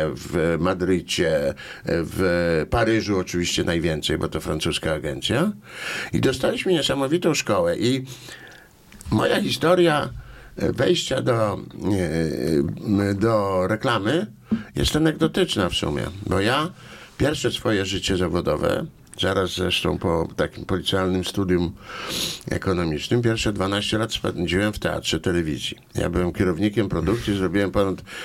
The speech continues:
sto przedstawień telewizyjnych, teatralnych jako producent. A potem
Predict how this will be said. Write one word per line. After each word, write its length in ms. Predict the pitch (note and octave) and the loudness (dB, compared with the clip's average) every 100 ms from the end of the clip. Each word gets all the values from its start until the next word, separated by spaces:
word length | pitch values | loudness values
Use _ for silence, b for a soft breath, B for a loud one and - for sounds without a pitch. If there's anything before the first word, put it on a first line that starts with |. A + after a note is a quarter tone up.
| B | B
sto 220 | - B2+ | 0 0
przedstawień 600 | B2 - B2 - G#2+ G2+ F#2 | 0 -2 -2 0 2 0 0
telewizyjnych, 1080 | F#2 E2+ E2 F#2 E2+ D#2+ A2 A2+ A2 A#2 B B B B | 0 0 0 0 0 2 2 4 0 -2 B B B B
teatralnych 640 | - G2+ F#2 G#2+ A2+ G#2+ G#2 | 0 0 2 -2 0 -2 -2
jako 320 | F2+ - F2 | -4 -2 -2
producent. 600 | - E2 C#2+ - - - - | 0 0 -2 -4 -10 -14 -8
A 100 | - | -4
potem 400 | F#2+ G3+ - C3 | 0 2 2 0